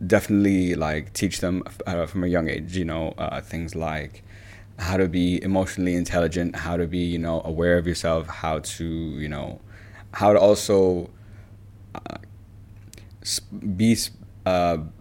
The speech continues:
uh, like, be very appreciative. That's something that's very important to me, to understand that, you know, like, this meal we're having right now, whatever, 'cause I think, but I'm just, like, this, again, this is my experience. You know, I grew up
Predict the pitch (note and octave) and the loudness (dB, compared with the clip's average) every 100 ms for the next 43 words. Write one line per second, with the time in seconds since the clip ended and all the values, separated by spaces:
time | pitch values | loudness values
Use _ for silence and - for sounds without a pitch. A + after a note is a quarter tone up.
0 | - - G2 G2 F#2 - G2 G#2+ G#2+ G#2+ | -14 0 0 2 -2 -4 -4 2 4 6
1 | G#2+ G2 F#2 - F2 F2 D2+ E2+ F#2 - | 8 6 2 -2 -4 -2 -4 2 2 2
2 | G#2 G2 F#2 E2+ D#2+ E2 D#2 E2+ E2 - | 0 0 0 -2 -2 -2 -2 -4 -4 -6
3 | F2+ D#2+ G2 G2+ G2 - F#2+ F#2 E2+ E2+ | -6 -2 0 2 2 4 2 2 4 2
4 | D#2+ D#2+ D#2+ D#2+ D2+ - - - - - | 2 0 2 2 0 -6 -14 -20 -20 -20
5 | - F#2 F2 E2+ F#2+ F#2 G2 F2+ F2+ F2+ | -8 -4 -2 -2 0 4 4 4 4 4
6 | F2 E2 E2+ E2 E2 D#2 E2+ F2 E2+ - | 2 0 0 0 0 0 0 0 0 -2
7 | F2 D#2+ F#2+ - F#2 E2+ G2 G2 F#2+ G2 | -2 0 0 0 -2 -2 2 4 4 2
8 | F2+ - G2 - - G#2+ A2 A2+ G2+ - | 0 0 0 0 0 2 4 4 4 0
9 | G2+ G#2+ F#2+ - D#2+ D#2 E2+ F2 F2+ F#2 | 2 4 2 -2 -6 -4 -4 0 0 2
10 | F#2+ F#2 F2 | 4 4 2